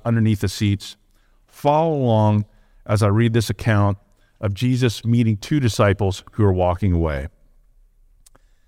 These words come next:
That very day, two of them were going to a village named Emmaus,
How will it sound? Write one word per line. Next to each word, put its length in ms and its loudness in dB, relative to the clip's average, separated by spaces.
That 160 2
very 300 2
day, 240 2
two 320 -2
of 80 -2
them 220 2
were 100 0
going 300 0
to 180 0
a 60 2
village 440 0
named 220 4
Emmaus, 680 0